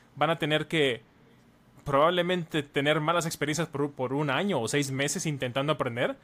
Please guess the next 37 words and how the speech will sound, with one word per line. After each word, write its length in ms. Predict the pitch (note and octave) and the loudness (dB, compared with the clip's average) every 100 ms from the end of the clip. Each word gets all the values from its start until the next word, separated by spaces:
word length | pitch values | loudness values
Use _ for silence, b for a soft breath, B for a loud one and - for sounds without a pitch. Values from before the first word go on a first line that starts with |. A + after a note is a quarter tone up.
| B B | B B
hasta 240 | C#3 - D#3 | -6 -4 -4
que 80 | C3+ | -4
entiendan, 580 | C3+ D3+ E3+ D3+ A2 A2 | -4 -2 -2 0 -4 -2
"Ah, 360 | D#3 G3 G3 F#3 | -2 0 0 0
esto 260 | F3+ - D#3+ | -2 -2 -2
fue, 480 | - C3+ D3+ G3+ - b b | 0 -2 0 -4 -10 b b
est-, 280 | D#3 E3+ - | -6 -6 -6
esta 200 | F3+ - | -8 -4
es 60 | F3+ | 0
la 100 | D#3+ | 0
manera 260 | C3 C3+ D3 | 0 -2 -2
en 80 | C#3 | -2
la 120 | B2 | -4
que 120 | A#2 | -4
yo, 180 | B2+ C3 | -2 -2
esta 140 | B2+ | -2
es 80 | D3 | -6
la 60 | C3+ | -6
manera 260 | A#2+ C3+ | -4 -4
en 60 | C#3 | -4
la 100 | B2 | -4
que 100 | B2 | -4
yo 140 | B2+ | -2
aprendí". 460 | B2 B2 A#2 B2 A#2+ B B B B | -2 -2 -6 -6 -8 B B B B
A 100 | A#2+ | -4
mí 140 | D3 | -2
para 160 | E3+ F3+ | 2 0
el 60 | |
japonés 560 | D#3 C#3+ C#3 E3 F3 - - | 0 -4 -2 -2 -4 -12 -12
me 160 | C#3 B2+ | -6 -4
tomó 360 | B2+ B2+ C#3+ | -4 -2 -4
como 200 | C#3+ B2 | -4 -4
diez 200 | B2+ C#3+ | -2 -2
años 300 | C3 C3+ A3+ | -2 -4 -6
entender 460 | C#3 A#2 G#2+ A2 C#3 | -6 -6 -6 -4 -4
cómo 200 | B2+ B2 | -2 -2
aprenderlo, 480 | A#2+ A2 G#2 A2 | -4 -4 -6 -6